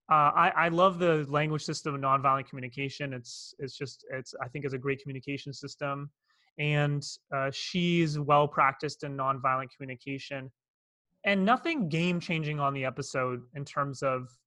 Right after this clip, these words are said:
the con-, conversation we talked about. I'm very well versed in nonviolent communication, and I think it's awesome to profile that stuff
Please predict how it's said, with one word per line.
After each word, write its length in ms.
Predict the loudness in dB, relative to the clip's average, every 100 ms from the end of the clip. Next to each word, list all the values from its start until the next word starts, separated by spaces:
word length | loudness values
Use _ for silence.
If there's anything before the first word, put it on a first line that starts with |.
| _ _
the 60 | _
con-, 300 | 2 2 2
conversation 640 | 0 0 0 -4 -6 -6
we 100 | -12
talked 300 | -4 0 0
about. 280 | -2 -2 0 0
I'm 220 | 0 2
very 240 | 2 2
well 240 | 2 2 2
versed 360 | 0 0 -2
in 80 | -8
nonviolent 360 | -6 -2 -4 -4
communication, 500 | -12 -8 -10 -8 -4
and 180 | 0
I 80 | 0
think 200 | -2 -8
it's 120 | -8
awesome 380 | -2 -2 -2 -8
to 120 | -10 -8
profile 440 | -4 -2 0 0
that 180 | -2 -6
stuff 220 | -6 -8